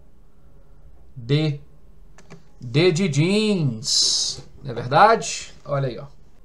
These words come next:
Lembrando, né, se o, o aluno enxergasse uma outra saída aqui, igual, por exemplo, ali, ó, você podia perceber o seguinte, era só somar os ângulos externos dos dois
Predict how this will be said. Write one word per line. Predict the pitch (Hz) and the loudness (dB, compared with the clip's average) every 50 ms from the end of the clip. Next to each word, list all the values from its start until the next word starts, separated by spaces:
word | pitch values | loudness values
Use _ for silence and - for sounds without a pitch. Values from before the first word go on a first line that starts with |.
| - - - - - - - | -20 -20 -20 -20 -20 -10 -4
Lembrando, | 139 156 196 208 196 156 151 151 175 208 262 277 233 220 | 0 0 2 2 2 2 2 2 4 2 2 0 0 -2
né, | 196 208 226 220 220 | -2 -2 -2 -4 -8
se | - - - - 180 180 | -12 -12 -10 -6 -2 -2
o, | 185 185 175 170 160 156 151 147 | 0 0 0 0 -2 -2 -4 -2
o | 131 165 | 4 4
aluno | 170 160 160 175 196 226 240 254 247 233 214 190 160 - | 6 6 4 2 -2 -2 -2 -4 -4 -6 -6 -8 -10 -10
enxergasse | 151 165 147 - 175 165 151 147 147 143 135 135 - | -10 -10 -6 -6 -4 0 0 2 2 2 2 0 -2
uma | 147 143 135 139 | -4 -2 0 2
outra | 156 180 202 202 175 156 147 | 2 2 0 0 0 -2 -2
saída | 139 - - 135 131 135 135 131 123 | -2 -2 -2 -2 -2 -2 -4 -6 -8
aqui, | 117 - - 165 196 214 175 143 - - - - - - - - - - - - - - - - - - - - | -10 -12 -10 -10 -8 -8 -8 -10 -12 -20 -20 -20 -20 -20 -20 -20 -20 -20 -20 -20 -20 -20 -20 -20 -20 -20 -14 -8
igual, | - 131 131 143 156 156 | -4 2 6 6 6 6
por | 151 151 151 | 4 2 2
exemplo, | 151 147 127 135 131 127 127 - 127 | 2 0 0 -2 -4 -4 -4 -2 -2
ali, | 123 143 196 214 190 | -2 -2 -2 -2 -2
ó, | 131 110 107 - - - - - - - - - - | -2 -2 -6 -12 -18 -20 -20 -20 -20 -20 -20 -20 -20
você | - - - 151 151 | -16 -8 -4 -4 -4
podia | 147 - 151 139 147 147 | -2 -2 -2 0 0 0
perceber | 147 156 139 - 139 139 | 0 -2 -2 -2 -2 -4
o | 151 | -4
seguinte, | 147 - 214 196 196 190 185 160 - - - - - - - - - | -4 -4 -8 -6 -6 -6 -6 -8 -10 -14 -16 -18 -18 -20 -20 -20 -16
era | - - 147 147 143 | -4 0 0 0 0
só | 143 - - 160 170 | 0 -2 -2 -2 -2
somar | - - - 156 151 165 156 151 151 147 143 - - - | 0 0 0 0 2 4 4 4 4 2 -2 -6 -10 -6
os | 143 156 156 139 139 | -6 -4 -2 0 2
ângulos | 143 147 151 156 156 151 147 | 2 2 0 -2 -4 -6 -8
externos | 175 175 - 156 143 127 127 123 127 123 - | -8 -8 -2 0 0 0 0 -4 -8 -8 -6
dos | - 147 143 | -4 -4 -4
dois | 135 131 123 117 117 117 - - - - | -2 -2 -4 -4 -6 -10 -12 -16 -16 -18